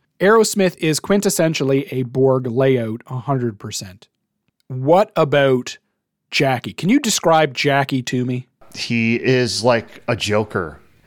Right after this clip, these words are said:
Speaker 2: Well, actually, he's like a Jack-in-a-Box that would come out. And he's done by, he's done by Brendan Small, just like Sparky was done by Brendan Small. So whenever they want that, they want that voice, they, they hire Brendan Small.
Speaker 1: Beautiful sculpt, and he's got, like, his hands on a toy
Speaker 2: Yeah.
Speaker 1: box, which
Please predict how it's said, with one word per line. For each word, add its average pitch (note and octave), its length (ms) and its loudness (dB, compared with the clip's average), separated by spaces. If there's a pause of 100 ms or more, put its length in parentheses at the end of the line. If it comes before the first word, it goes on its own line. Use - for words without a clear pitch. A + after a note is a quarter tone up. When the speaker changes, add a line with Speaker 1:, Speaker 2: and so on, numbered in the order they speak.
(140)
Speaker 2:
Well, E3 100 6
actually, F3+ 280 2
he's F#3 120 2
like A3+ 140 4
a D3 80 0
Jack-in-a-Box B2+ 840 2
that G2+ 220 -6
would G#2 140 -10
come G#2+ 180 -4
out. G2 300 -6 (460)
And C#3+ 60 2
he's C#3 100 0
done D#3 180 4
by, C#3 300 2
he's C3 160 0
done D#3 140 6
by D3 140 4
Brendan C3 340 0
Small, C#3 680 2 (500)
just A#2 320 0
like D3 140 4
Sparky F3+ 480 2
was A2+ 160 -4
done A#2 180 0
by G2+ 140 -2
Brendan G2 300 -4
Small. G2 340 -4
So G2+ 320 -4 (240)
whenever D3+ 260 -2
they F3 140 6
want E3+ 280 2
that, D#3 300 2 (460)
they D#3 100 4
want D3+ 220 4
that D3 220 2
voice, B2+ 680 0 (220)
they, A#2+ 240 -2
they A#2 280 -2
hire B2 340 0
Brendan B2 340 -2
Small. G2+ 420 -4 (360)
Speaker 1:
Beautiful G#3+ 400 4
sculpt, D#3+ 440 0
and F3+ 120 -2
he's E3 100 -2
got, A3 260 0
like, E3+ 140 0
his D3 120 -4
hands G3+ 340 0
on D#3+ 80 0
a C#3 40 -4
toy F3 300 -2
Speaker 2:
Yeah. F3 60 0
Speaker 1:
box, B2+ 420 -4
which D3 220 -6